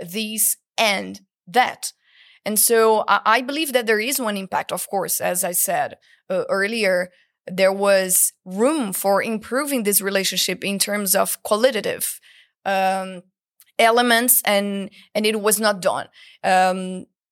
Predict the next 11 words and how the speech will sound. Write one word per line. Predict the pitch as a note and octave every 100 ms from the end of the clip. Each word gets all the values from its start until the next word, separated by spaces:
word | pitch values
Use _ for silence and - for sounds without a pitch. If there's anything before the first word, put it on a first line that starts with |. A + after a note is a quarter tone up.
| _ _ _ _ _
China | - B3 C4+ D4+ D#4 D4+ D4
actually | - A#3 B3 B3
lost | A#3 G#3 F#3+ G3 G3 - -
in | G3+
terms | G3+ G#3
of, | F#3+ F3+ -
uh, | F3+ F3+ D#3+ -
representation, | G3 G#3 G#3 F#3 F#3 G3+ - B3+
percentage | B3 G#3+ B3+ G#3 F#3+ C3 G#2+
of | C#3+ F#3+ -
representation | G3 F#3+ G3 F#3+ F#3 F3+ - F#3